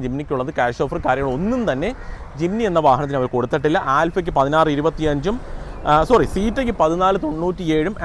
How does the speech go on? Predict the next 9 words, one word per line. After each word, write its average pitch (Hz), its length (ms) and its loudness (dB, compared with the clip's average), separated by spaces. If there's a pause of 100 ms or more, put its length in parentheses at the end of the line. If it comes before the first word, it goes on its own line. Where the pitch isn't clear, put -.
ആൽഫയ്ക്ക് 202 440 0
പതിനാറ് 170 380 2
ഇരുപത്തിയഞ്ചും 156 640 -2
on 139 180 4
road 143 160 2
വരുന്നുണ്ട്. 156 320 0 (460)
ഇനി 247 80 0 (140)
ഇൻവിറ്റോയിലേക്ക് 247 580 2
നമ്മൾ 202 160 2